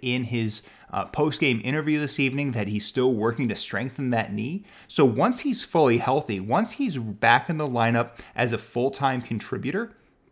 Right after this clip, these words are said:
my expectation is he's going to be pushing for that job probably by the end of this year. And of course, there's also the, the potential that Peyton Krebs steps up and, and is able to claim a top six role sooner rather than later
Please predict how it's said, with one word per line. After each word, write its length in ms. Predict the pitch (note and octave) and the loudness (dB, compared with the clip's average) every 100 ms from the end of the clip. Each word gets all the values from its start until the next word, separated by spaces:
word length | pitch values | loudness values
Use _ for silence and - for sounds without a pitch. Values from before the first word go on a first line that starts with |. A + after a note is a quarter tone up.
| - | -6
my 380 | A#2 A#2+ A3 | 2 4 4
expectation 760 | C4+ - D3 - C#3 E3+ - D3 | 0 0 -2 0 0 2 2 0
is 200 | G2 F#2+ | 0 -4
he's 320 | - D#3 G#3+ | -4 -2 -2
going 260 | - F#3 F#3 | 2 4 4
to 80 | F3+ | 2
be 140 | D#3 | -2
pushing 400 | - C#3 C3 C#3+ | 0 0 0 -2
for 160 | A#2+ A#2 | -2 2
that 240 | A2+ A#2 | 2 2
job 400 | - G#2 G#2 G#2 - - | -2 0 0 -2 -10 -4
probably 500 | C3 D#3+ G#3 E3 D#3 | 0 2 2 2 2
by 200 | B2 B2 | 4 2
the 160 | B2 | 2
end 120 | A#2+ | 2
of 60 | A#2+ | 2
this 240 | A2+ A2+ | 0 -4
year. 260 | C#3 E3+ - _ _ - | -4 -4 -6 _ _ -2
And 160 | C3 E3 | 2 2
of 100 | - | 4
course, 280 | E3 F3+ | 0 2
there's 280 | - D#3 D#3+ | 2 4 4
also 520 | - B2 C#3+ F3 F#3+ | 2 6 6 6 0
the, 160 | E3+ D#3 | 0 -2
the 280 | D3+ - D3 | -4 -4 -4
potential 580 | - - A2 A#2 E3 D3+ | -4 -2 -2 2 2 4
that 340 | A#2+ B2+ - | 6 4 2
Peyton 340 | - C3+ D#3+ C3 | 0 0 2 -2
Krebs 460 | - A#2 D3 - - - | 0 0 0 -4 -16 -12
steps 560 | - - - C3+ D3+ C3 | -4 -2 2 2 2 2
up 220 | B2+ - | 0 0
and, 280 | D3 C#3+ D3 | -2 0 -2
and 200 | - C3 | -2 0
is 160 | C#3+ C3 A2+ - - _ _ - | 0 -2 -4 -10 -20 _ _ 0
able 300 | D#3+ F3 E3 | 2 4 2
to 100 | C#3+ | -4
claim 320 | - C#3+ D3 | 0 0 0
a 40 | |
top 280 | C3 C#3+ C3 | 2 6 6
six 320 | - C#3+ - | 6 -4 -4
role 220 | A#2+ B2 D#3 | 0 0 0
sooner 380 | - C#3 D#3 | -2 -2 0
rather 280 | C3 B2+ C3 | 4 6 4
than 220 | A#2 A2+ | 0 -2
later 380 | A2 E3+ D#3 D#3 | 0 2 0 -2